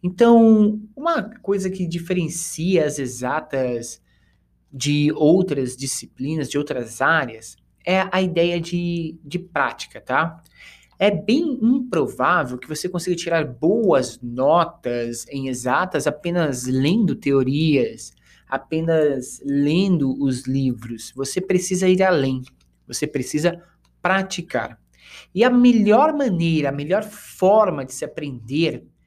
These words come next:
é treinar. Treinar a matéria, resolvendo diversos exercícios. Quanto mais, melhor, tá? E sempre anotando esses exercícios,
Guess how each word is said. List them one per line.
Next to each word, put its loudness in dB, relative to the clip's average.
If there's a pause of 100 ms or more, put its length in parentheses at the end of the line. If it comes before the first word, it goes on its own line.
(200)
é -4
treinar. -4 (260)
Treinar -4
a -2
matéria, -4
resolvendo -4
diversos 0
exercícios. -6 (600)
Quanto 0
mais, -2 (180)
melhor, 0 (340)
tá? -2 (460)
E 0
sempre 0
anotando 2
esses -6
exercícios, -2